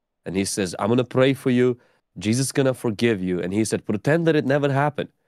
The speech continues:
and go and live your life." And I'm like, "But what if I fall again? I'm addicted." And he says, "You're gonna come, we're gonna pray,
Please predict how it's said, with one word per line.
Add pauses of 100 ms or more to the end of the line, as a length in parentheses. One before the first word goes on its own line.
(300)
and
go
and
live
your
life."
And
I'm
like,
"But
what
if
I
fall
again?
I'm
addicted." (460)
And
he
says, (460)
"You're
gonna
come,
we're
gonna
pray,